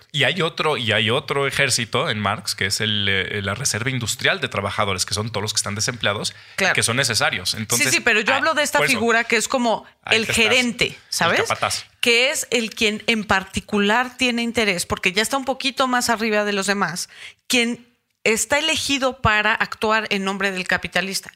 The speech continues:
Speaker 2: Él cree que está actuando para defender sus intereses, pero en realidad está si-, está siendo,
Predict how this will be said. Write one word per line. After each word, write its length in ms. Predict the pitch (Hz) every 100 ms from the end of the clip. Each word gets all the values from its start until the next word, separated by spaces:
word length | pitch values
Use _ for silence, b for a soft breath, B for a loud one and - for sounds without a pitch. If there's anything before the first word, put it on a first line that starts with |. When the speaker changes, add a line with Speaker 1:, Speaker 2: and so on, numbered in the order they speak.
| -
Speaker 2:
Él 220 | 220 233
cree 240 | 294 330 339
que 80 |
está 160 | 262 -
actuando 380 | 208 196 185 185
para 160 | 190 175
defender 360 | 170 180 175 175
sus 180 | 196 190
intereses, 600 | 190 226 226 180 - - B B B
pero 200 | 214 196
en 60 | 202
realidad 500 | 190 196 202 220 240
está 340 | 214 208 - 226
si-, 260 | - 247 240
está 560 | 202 - 220 220 233 226
siendo, 720 | - 240 233 240 247 240 208